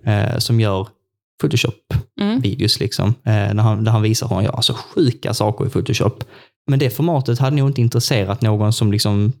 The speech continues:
Speaker 1: bara snubblar förbi honom.
Speaker 2: Just
Speaker 1: Så här,
Speaker 2: det.
Speaker 1: här har vi en fyrtioåtta minuter lång video där man klipper ihop saker. Men han nyttjar TikTok för att göra såna här supercuts.
Speaker 2: Mm.
Speaker 1: Typ, liksom, så highlights eller intressera folk.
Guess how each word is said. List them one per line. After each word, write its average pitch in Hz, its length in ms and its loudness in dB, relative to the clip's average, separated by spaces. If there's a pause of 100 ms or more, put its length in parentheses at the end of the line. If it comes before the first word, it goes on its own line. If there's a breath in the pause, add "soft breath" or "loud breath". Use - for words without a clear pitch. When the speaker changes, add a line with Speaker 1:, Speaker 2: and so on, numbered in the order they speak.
(300)
Speaker 1:
bara 107 180 2
snubblar 110 360 0
förbi 135 220 0
honom. 104 300 0 (120)
Speaker 2:
Just 165 200 -4
Speaker 1:
Så 127 60 4
här, 101 80 0
Speaker 2:
det. 110 60 -8
Speaker 1:
här 139 100 -2
har 156 220 0
vi 131 100 2
en 127 100 2
fyrtioåtta 131 680 -2
minuter 107 320 0
lång 110 180 4
video 98 420 0 (360 loud breath)
där 104 140 0
man 98 140 0
klipper 110 340 -2
ihop 107 260 0
saker. - 420 0 (840 loud breath)
Men 117 300 2 (160)
han 107 380 0
nyttjar 104 400 0
TikTok - 680 -4
för - 180 -4
att 107 100 -2
göra 107 200 0
såna 113 160 2
här 110 40 2
supercuts. - 840 -2 (360)
Speaker 2:
Mm. 185 120 2
Speaker 1:
Typ, 240 180 0
liksom, 113 240 4
så 104 80 0 (180)
highlights 98 420 -2
eller 101 440 0
intressera 113 540 0
folk. - 380 -2